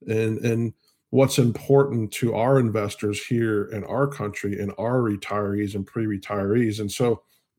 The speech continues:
one thing that we do, and I've been doing for over twenty-four years, and I think it's important to say that because I have been through so many of these, you know, geopolitical events,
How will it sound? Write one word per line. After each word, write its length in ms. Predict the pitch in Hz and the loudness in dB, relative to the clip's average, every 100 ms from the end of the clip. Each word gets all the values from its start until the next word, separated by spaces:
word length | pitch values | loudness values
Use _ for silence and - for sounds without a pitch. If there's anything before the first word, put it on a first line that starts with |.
| _ - - | _ -12 0
one 300 | 131 151 147 | 6 8 8
thing 220 | 147 143 | 8 8
that 220 | 127 110 | 8 2
we 280 | 117 120 113 _ _ _ _ _ _ 123 107 | -2 -2 -4 _ _ _ _ _ _ -12 2
do, 460 | 139 131 127 123 | 4 6 4 2
and 120 | 113 117 | 0 -2
I've 200 | 123 120 | -2 0
been 160 | 120 | 0
doing 240 | 127 123 120 | 0 0 -2
for 160 | 120 | -2
over 180 | 117 113 | -2 -2
twenty-four 720 | 104 - 123 123 - 123 120 | -6 -6 -4 -4 -6 -6 -4
years, 640 | 110 147 170 120 117 123 - - _ _ _ _ | -2 0 2 2 -2 -6 -12 -18 _ _ _ _
and 160 | 123 127 | -6 -4
I 80 | 117 | -2
think 280 | - 143 | 2 2
it's 180 | 127 - | 0 -4
important 600 | 120 107 139 127 120 113 | -4 -2 0 0 0 -6
to 100 | - | -8
say 340 | 110 - 143 165 | -6 -2 0 0
that 320 | 113 104 - | 0 -4 -8
because 680 | 107 - - 120 117 110 - _ _ _ _ _ | -10 -8 -6 -4 -4 -8 -14 _ _ _ _ _
I 200 | 123 123 | -2 0
have 320 | 123 127 113 | 2 2 0
been 260 | 120 123 120 | -4 -4 -6
through 380 | - 127 131 113 | -6 -2 -2 -2
so 420 | - - 120 127 | -6 -6 -4 -2
many 400 | 120 127 127 117 | -2 -2 -2 -2
of 260 | 104 107 107 | -4 -6 -6
these, 580 | 110 104 104 101 - - _ _ _ _ | -6 -6 -8 -10 -14 -18 _ _ _ _
you 120 | 113 107 | -8 -6
know, 220 | 95 - _ - 117 | -8 -10 _ -12 -4
geopolitical 1040 | 117 120 123 123 - 131 120 117 113 110 | 2 2 2 0 -2 0 0 0 -2 -2
events, 580 | 104 110 101 - - | 0 -2 -4 -8 -14